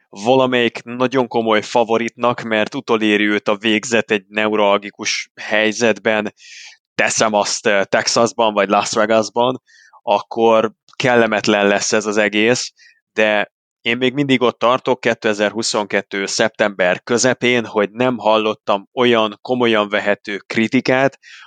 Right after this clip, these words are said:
ami a Goodyear-t tenné felelőssé a gumihibákért. Nem arról van szó, hogy inkonzisztens lenne a gumi, amit a Goodyear leszállít a versenyistállóknak, és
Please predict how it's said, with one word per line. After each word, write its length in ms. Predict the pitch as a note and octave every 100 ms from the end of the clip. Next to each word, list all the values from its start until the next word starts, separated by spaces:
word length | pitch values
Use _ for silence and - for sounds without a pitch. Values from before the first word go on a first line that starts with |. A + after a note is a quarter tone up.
| -
ami 280 | B2+ G#2 G#2
a 120 | G2+
Goodyear-t 640 | G#2+ C3+ C3+ A#2+ A2 - -
tenné 340 | G#2+ G#2+ G#2
felelőssé 680 | - A2+ G#2+ G2+ G2+ - G#2+
a 80 | F#2+
gumihibákért. 880 | G2+ A2+ A#2 B2+ C3 A#2+ C#3 C3
Nem 240 | A2+ A#2 C3+
arról 340 | A#2 A2+ G#2
van 180 | G2+ G2+
szó, 300 | G2 - A2
hogy 140 | G2+ G2+
inkonzisztens 1000 | B2 B2 A#2 A2 G2+ G2+ - G#2 G2+ -
lenne 480 | A2 A2+ A2 G#2 - - - _
a 340 | A2 G2 F#2+
gumi, 500 | F2+ A2+ C#3 B2 A#2 G2+
amit 360 | G#2+ G2+ G2
a 240 | G#2+ G2 F#2+
Goodyear 420 | F#2+ B2 A2 G#2+
leszállít 720 | G2+ A2 - A2+ G2+ G2 F#2+
a 260 | G2 F#2 F2
versenyistállóknak, 1080 | G2+ G2+ - A#2+ A#2 - A#2 A#2 A#2 A#2 G#2+
és 160 | G2